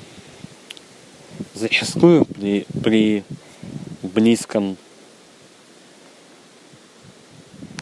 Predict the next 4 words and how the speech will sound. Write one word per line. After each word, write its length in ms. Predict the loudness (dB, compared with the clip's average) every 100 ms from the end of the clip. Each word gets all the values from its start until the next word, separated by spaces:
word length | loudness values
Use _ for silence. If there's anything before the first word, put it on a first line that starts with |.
| -14 -14 -12
вза-, 420 | -12 -4 0 0 0
взаимоотношении 1300 | -2 2 4 4 0 -2 -4 0 2 2 0 -2 -6 -14 -20 -20 -20 -20 -20 -20 -20 -20 -20 -20 -20 -20 -20 -14 -2
люди 260 | 2 2
склонны 760 | 0 -4 2 4 4 0 -2 -4